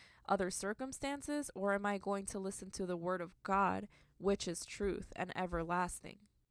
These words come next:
Galatians five, that talks about the works of the flesh versus the works of, or the fruit of the Spirit. One of the works of the flesh is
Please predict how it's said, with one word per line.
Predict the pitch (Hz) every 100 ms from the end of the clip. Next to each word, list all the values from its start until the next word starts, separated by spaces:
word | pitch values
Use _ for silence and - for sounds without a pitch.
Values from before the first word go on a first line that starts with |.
| 175
Galatians | 190 196 220 - 285 269
five, | - 175 175 180
that | 185 -
talks | - 185 -
about | 190 196 185
the | 180
works | 175 185 185 202 208
of | 190
the | 180
flesh | - 185 185 208 - - - _ _ _ -
versus | 190 202 - 196 190 185 185 - -
the | 175 170
works | 165 180 - -
of, | 170 -
or | 165 170
the | 170
fruit | - 185 185
of | 175
the | 165
Spirit. | - 170 185 214 - _ - _ _
One | - 196
of | 277 262
the | 247
works | 185 180 190 -
of | 196
the | 175
flesh | - 180 180 196 -
is | 185 180 185